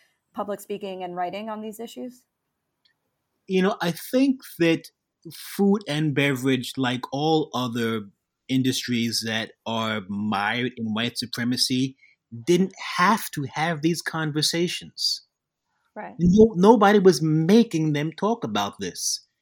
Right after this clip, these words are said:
Speaker 2: And because no one was making them talk about this, folks were willing to just continue business as usual with the idea that if you talked about these things, you were going to be shunned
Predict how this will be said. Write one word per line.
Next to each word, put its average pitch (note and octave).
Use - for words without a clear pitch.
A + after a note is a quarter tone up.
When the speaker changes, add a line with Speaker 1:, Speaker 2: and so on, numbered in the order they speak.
Speaker 2:
And D3+
because D#3+
no F3
one E3
was C#3
making E3+
them D#3+
talk F3
about B2
this, C3+
folks E3
were D3
willing D#3+
to D3
just C#3
continue F3+
business D#3
as B2
usual B2
with C#3
the C#3+
idea C#3
that C3
if -
you D#3+
talked G#3+
about C3
these B2
things, A#2
you C3
were C3
going C3+
to C3+
be A#2+
shunned B2